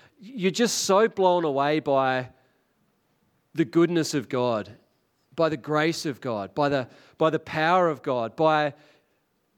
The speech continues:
how amazing it is that God's, God is for us and that he's saved us, that, that you've been saved by grace,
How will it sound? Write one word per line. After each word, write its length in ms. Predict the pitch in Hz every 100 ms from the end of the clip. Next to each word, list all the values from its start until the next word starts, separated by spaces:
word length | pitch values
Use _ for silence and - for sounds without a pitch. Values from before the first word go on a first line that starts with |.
| _ _ _ - - 175
how 360 | 135 202 208 156
amazing 800 | 156 165 175 190 156 151 135 175
it 160 | 156
is 360 | 156 151 123 -
that 220 | 139 135
God's, 220 | 160 151 - _ -
God 160 | 165
is 120 | 151 -
for 380 | - 147 160
us 380 | 110 90 - -
and 120 | 143
that 100 | 147
he's 140 | 151 -
saved 560 | - 143 143 156 147
us, 440 | 113 92 - - -
that, 240 | 143 170
that 120 | 151 147
you've 180 | 165
been 180 | 185 160
saved 460 | 131 - 156 165 -
by 180 | 147 131
grace, 500 | 143 135 123 -